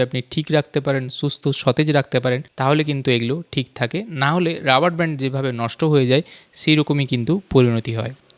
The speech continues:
এবং এতে কিন্তু যখন আপনার খারাপ কোনো অভ্যেস বা সমস্যার জন্য এগুলোতে প্রবলেম তৈরি হয়, তখন এই ধমনীগুলোতে ফাটল দেখা যায়, যেখানে কোলেস্টেরল জমতে পারে, ফ্যাট জমতে পারে, যাকে আমরা খুব সহজ ভাষাতে প্লাক ফর্মেশন বলে থাকি। আর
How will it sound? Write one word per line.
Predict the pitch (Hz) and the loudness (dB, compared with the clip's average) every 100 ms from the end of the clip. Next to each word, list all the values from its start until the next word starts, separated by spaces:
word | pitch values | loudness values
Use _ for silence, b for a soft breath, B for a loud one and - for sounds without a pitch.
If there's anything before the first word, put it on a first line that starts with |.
| 170 | 2
এবং | 175 190 202 - 156 | 2 0 -2 -2 -2
এতে | 208 185 | -2 -4
কিন্তু | 160 143 165 135 | -4 -2 0 0
যখন | 135 131 127 | 2 0 0
আপনার | 127 123 120 - | 2 0 0 -2
খারাপ | 135 147 - | 0 0 -2
কোনো | 135 110 131 | -4 -4 -6
অভ্যেস | 135 165 160 143 | 0 0 0 0
বা | 123 - | -2 0
সমস্যার | 147 160 175 156 | -2 0 -2 -2
জন্য | 151 143 139 | -4 -2 -2
এগুলোতে | 123 127 131 135 | -2 0 0 2
প্রবলেম | 123 160 180 151 | 4 2 2 2
তৈরি | 127 123 | 2 2
হয়, | 165 b b b - | 0 b b b -4
তখন | 131 139 147 _ 131 | -2 -4 -6 _ -4
এই | 113 139 | -4 -2
ধমনীগুলোতে | 151 175 156 139 147 156 - | -2 0 0 -2 -2 -8 -4
ফাটল | 120 135 135 131 | -2 0 2 2
দেখা | 139 135 | 2 0
যায়, | 135 120 | -2 -4
যেখানে | 113 120 117 | -4 -8 -2
কোলেস্টেরল | 127 135 - 151 143 | 0 0 2 2 4
জমতে | 147 143 143 | 0 0 -2
পারে, | 139 143 - | -2 -4 -4
ফ্যাট | - 165 165 | 2 2 2
জমতে | 180 175 175 | -2 2 2
পারে, | 175 175 135 | 4 2 2
যাকে | 123 143 | 0 0
আমরা | 135 135 | -6 -8
খুব | - 127 - | -8 -10 -6
সহজ | 117 120 117 | -2 -2 -2
ভাষাতে | 120 - 175 185 _ | -4 -6 -8 -10 _
প্লাক | 139 135 - - | -2 0 -2 -6
ফর্মেশন | 131 117 - 170 185 | -4 -2 -2 -2 -2
বলে | 123 110 | -2 -2
থাকি। | 117 107 | -4 -4
আর | 131 | -4